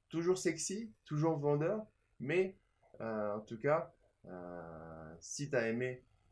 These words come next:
euh, et tu aimes ce, ce genre de format des vidéos qui, qui va vraiment dans, dans, dans le fond des sujets, alors mets-moi un gros like, partage-la à tes amis. Alors, ça va me permettre deux choses.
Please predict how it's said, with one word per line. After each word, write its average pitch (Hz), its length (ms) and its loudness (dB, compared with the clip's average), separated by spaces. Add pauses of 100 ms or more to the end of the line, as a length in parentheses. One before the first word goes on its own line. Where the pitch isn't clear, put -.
euh, 85 580 -8 (520)
et 107 100 -4
tu 120 180 -2
aimes 135 160 2
ce, 107 260 -6
ce - 140 -8
genre 107 140 -2
de 104 80 -2
format 120 320 0
des 110 120 0
vidéos 110 320 6
qui, 104 340 -6
qui - 100 -14
va 104 140 -4
vraiment 123 580 2
dans, 113 180 2
dans, 104 160 2
dans 104 160 2
le 107 120 2
fond 135 200 -6
des 123 80 -2
sujets, 110 460 -4 (300)
alors 95 320 0
mets-moi 165 480 2
un 147 60 4
gros 180 160 0
like, - 360 2 (680)
partage-la 131 460 4
à 123 60 6
tes 117 220 0
amis. 117 280 0 (600)
Alors, 190 220 4
ça 190 100 2
va 151 120 8
me 147 80 4
permettre 143 360 4
deux 131 80 0
choses. 127 340 0